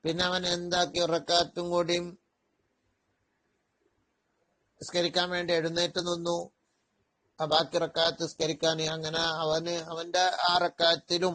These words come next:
അവസാനം എന്ത് ചെയ്യാ? ഇമാമിന്റെ കൂടെ നേരത്തെ ഖുനൂത്ത് ഓതിക്കണമെങ്കിലും ഇവന്റെ റക്കാത്തിന്റെ അവസാനം, നിസ്കാരത്തിന്റെ അവസാനത്തെ റക്കാത്തിൽ ഖുനൂത്ത് ഓതണം. അതാണ് വലോ മസ്ബൂക്കൻ, പിന്തി വന്നവനാണെങ്കിലും ശരി, കനത്തവൻ ഓതിയിരുന്നു ഖുനൂത്ത് മാ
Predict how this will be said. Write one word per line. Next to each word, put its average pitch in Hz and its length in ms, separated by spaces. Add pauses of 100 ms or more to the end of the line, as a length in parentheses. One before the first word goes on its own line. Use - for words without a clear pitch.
അവസാനം 160 460 (640)
എന്ത് 160 240
ചെയ്യാ? 156 280
ഇമാമിന്റെ 165 460
കൂടെ 175 360 (160)
നേരത്തെ 175 420
ഖുനൂത്ത് 175 380
ഓതിക്കണമെങ്കിലും 165 920
ഇവന്റെ 170 400
റക്കാത്തിന്റെ 160 640
അവസാനം, 151 520 (720)
നിസ്കാരത്തിന്റെ 160 600
അവസാനത്തെ 151 480
റക്കാത്തിൽ 151 480
ഖുനൂത്ത് 151 380
ഓതണം. 107 300 (100)
അതാണ് 160 260
വലോ 160 240
മസ്ബൂക്കൻ, 156 680
പിന്തി 156 380
വന്നവനാണെങ്കിലും 151 840
ശരി, 135 320 (540)
കനത്തവൻ 165 480
ഓതിയിരുന്നു 165 640
ഖുനൂത്ത് 156 500
മാ 147 200